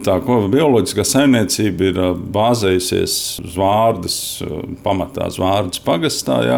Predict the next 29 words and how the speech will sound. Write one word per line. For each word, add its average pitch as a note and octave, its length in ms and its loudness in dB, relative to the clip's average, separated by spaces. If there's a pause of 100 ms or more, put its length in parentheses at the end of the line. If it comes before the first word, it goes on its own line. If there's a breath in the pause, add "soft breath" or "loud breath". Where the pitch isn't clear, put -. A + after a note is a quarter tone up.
kur F#2 240 -4
ir, F#2 240 -2
ā, F#2 160 0
tomēr F#2+ 560 -2
ir, F#2 180 -6
ā, - 100 -20 (1040 loud breath)
zemākas, F2 720 0 (220)
ā, F2+ 160 -2 (120)
auglības F2+ 640 0
augsnes A#2 680 -2
ar, F2 200 -2
ar, G1+ 260 -4
ar - 960 -12
lielāku F#2 600 -2
meža F#2 320 -4
dzīvnieku F2 480 0
blīvumu, B2 600 0
kas, - 240 -4 (100)
ā, E2 140 -4 (200)
tad - 380 -8 (200)
arī D#2+ 380 -6
tad - 340 -12
nosaka F2 600 -4
to, - 300 -12 (520 loud breath)
kad, - 240 -10
ā, E2 320 -6
nu, D3+ 180 -2
ir A2+ 100 4
nepieciešams F#2+ 1000 0